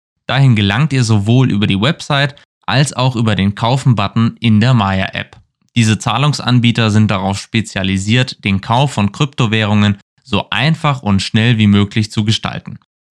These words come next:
Sie sind verifizierte Partner des Elrond-Netzwerks und für viele die erste Adresse, wenn es darum geht, das erste Mal E-Gold zu kaufen.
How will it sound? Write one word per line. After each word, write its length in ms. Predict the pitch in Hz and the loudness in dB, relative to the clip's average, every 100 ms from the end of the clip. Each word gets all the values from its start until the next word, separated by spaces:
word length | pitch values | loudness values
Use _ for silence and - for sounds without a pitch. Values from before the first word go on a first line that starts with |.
| _ _ | _ _
Sie 160 | 113 | 0
sind 240 | 101 104 92 | 2 2 2
verifizierte 800 | 123 170 180 170 127 120 117 | 2 2 0 -2 -2 -2 -2
Partner 440 | 98 104 107 175 165 | -4 -4 -2 0 0
des 160 | 156 | 0
Elrond-Netzwerks 960 | - 131 123 123 113 110 - 104 101 - _ _ _ | 0 -2 2 4 2 0 -4 -4 -4 -8 _ _ _
und 160 | 117 110 | 0 0
für 120 | 101 | 0
viele 380 | - 135 131 113 | 0 2 2 2
die 160 | 110 | 0
erste 400 | - 131 160 - | 0 0 -2 -4
Adresse, 500 | 101 98 113 131 117 | -4 -2 -2 0 0
wenn 140 | 101 101 | 2 2
es 80 | |
darum 300 | 101 98 98 | 0 -2 -2
geht, 280 | 92 110 113 _ _ - | 0 0 -2 _ _ -6
das 200 | 95 - | -6 -4
erste 420 | - 120 127 - | -2 0 0 2
Mal 340 | 110 98 104 - | 0 0 -4 -2
E-Gold 400 | 131 117 98 92 | -2 0 -2 -2
zu 120 | - | -8
kaufen. 480 | - 95 60 - - | -10 -10 -12 -14 -18